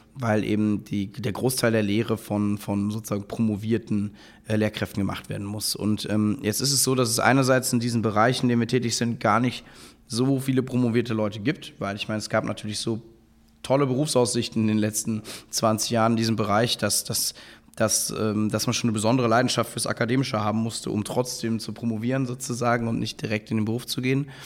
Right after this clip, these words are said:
Und, ähm, diejenigen, die es dann sind, die sind natürlich oft auch dann wieder sehr im alten,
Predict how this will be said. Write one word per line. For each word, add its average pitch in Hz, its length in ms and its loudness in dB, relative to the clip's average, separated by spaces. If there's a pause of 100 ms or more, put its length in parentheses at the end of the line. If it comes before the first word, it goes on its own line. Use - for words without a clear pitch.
(400)
Und, 123 400 4
ähm, 117 220 2 (280)
diejenigen, 131 460 4
die 139 160 2
es 151 160 2
dann 123 180 4
sind, 127 380 2 (240)
die 117 60 -2
sind 127 100 4
natürlich 127 400 0
oft - 200 -2
auch - 220 2
dann 127 240 2
wieder 123 180 4
sehr 123 300 4
im 127 160 2
alten, 131 500 4